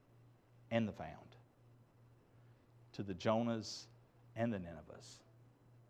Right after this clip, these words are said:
Isn't that just like God? Who are you? Jonah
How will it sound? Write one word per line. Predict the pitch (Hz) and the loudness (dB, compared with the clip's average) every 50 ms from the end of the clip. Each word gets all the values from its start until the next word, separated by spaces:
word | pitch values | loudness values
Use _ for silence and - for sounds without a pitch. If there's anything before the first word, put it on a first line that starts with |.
| - - - - - - - - | -20 -20 -20 -20 -20 -20 -10 -4
Isn't | 110 117 139 139 | -2 -2 -2 -2
that | 131 - - | -4 -4 -4
just | 98 104 120 123 - - | -2 0 0 0 0 0
like | 120 127 123 110 | 0 2 2 4
God? | 117 107 123 120 113 113 113 - - - - - - - - - - - - - - - - - - - - - - - - - - - - - - - - - - - - - - - - - - - - - - - - - - - - - - - - - - - | 4 4 6 4 0 0 -2 -6 -16 -20 -20 -20 -20 -20 -20 -20 -20 -20 -20 -20 -20 -20 -20 -20 -20 -20 -20 -20 -20 -20 -20 -20 -20 -20 -20 -20 -20 -20 -20 -20 -20 -20 -20 -20 -20 -20 -20 -20 -20 -20 -20 -20 -20 -20 -20 -20 -20 -20 -20 -20 -20 -20 -20 -20 -4 2
Who | - 156 | 6 6
are | 151 | 8
you? | 156 160 143 110 - - - - - - - - - - - - - - - - - - - - - - - - - - - - - - - - - - - - - - - - - 98 | 8 8 8 6 6 2 -10 -18 -20 -20 -20 -20 -20 -20 -20 -20 -20 -20 -20 -20 -20 -20 -20 -20 -20 -20 -20 -20 -20 -20 -20 -20 -20 -20 -20 -20 -20 -20 -20 -20 -20 -20 -20 -20 -12 -4
Jonah | 95 104 104 110 127 147 - | 2 6 6 6 6 6 2